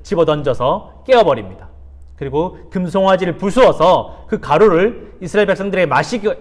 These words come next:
마시게 하고 레위 사람들을 불러서 여호와의 편에 설 자가 누구냐 하고 레위 사람들을 불러서 그들로 하여금 그들의 형제와 그들의 가족과 그들의 친지들을 범죄한 이스라엘 백성들을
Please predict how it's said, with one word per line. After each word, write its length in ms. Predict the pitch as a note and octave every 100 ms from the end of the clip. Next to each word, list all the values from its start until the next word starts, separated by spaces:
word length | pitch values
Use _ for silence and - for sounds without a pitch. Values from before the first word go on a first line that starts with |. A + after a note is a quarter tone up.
| -
마시게 380 | D#3 F3 A#3+ G#3+
하고 440 | A#2 D#3 B2+ - - -
레위 260 | D3 G#3+ A#3+
사람들을 540 | A#3+ A3+ G3+ F3 F3+
불러서 840 | D3+ C#3+ A#2 A2+ B2 G2 - - - - - -
여호와의 380 | E3+ G3+ B3 A#3+
편에 180 | A#3 A3
설 200 | G#3+ G3+
자가 200 | A3 F#3
누구냐 380 | F#3 A3+ C4+ G3+
하고 440 | D3+ D#3 A3 - -
레위 220 | D#3+ F#3
사람들을 400 | G3 G3 F3+ E3+
불러서 720 | D#3 C3 A#2 E3+ G#3 - -
그들로 320 | - A#3 C4+ F#3+
하여금 480 | C3+ C3 D3+ G#2+ - - -
그들의 380 | G3 F3+ F#3+ E3+
형제와 560 | G3 F#3+ F3+ C3 G2+ - - -
그들의 320 | G3 G3+ F#3
가족과 640 | F3 F3+ - B2+ G#2+ - -
그들의 260 | G3+ F#3+
친지들을 920 | - A#3 G#3 D#3 D#3+ D#3+ G#2+ - - -
범죄한 520 | F#3+ B3 A#3 B3 G#3+
이스라엘 280 | E3+ F#3 F3+
백성들을 800 | D#3+ E3 C3+ D3+ D#3+ A2 -